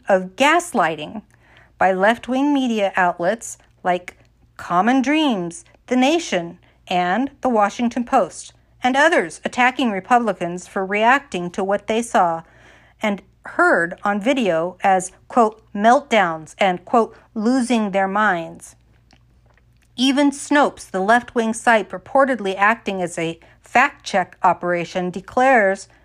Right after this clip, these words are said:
that Omar didn't actually say what she said. That's destabilization. They are fully engaged in it, whether you believe they've been successful or not.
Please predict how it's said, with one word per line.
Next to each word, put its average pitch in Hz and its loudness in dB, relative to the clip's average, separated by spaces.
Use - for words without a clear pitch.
that 214 -4
Omar 247 2
didn't 202 -6
actually 220 -4
say 220 -2
what 190 -4
she 233 -6
said. 403 4
That's 180 -4
destabilization. 185 -6
They 185 0
are 160 0
fully 240 -2
engaged 233 -4
in 175 -4
it, 151 -10
whether 196 2
you 196 -2
believe 254 -2
they've 180 -2
been 190 -2
successful 190 -4
or 240 2
not. 185 0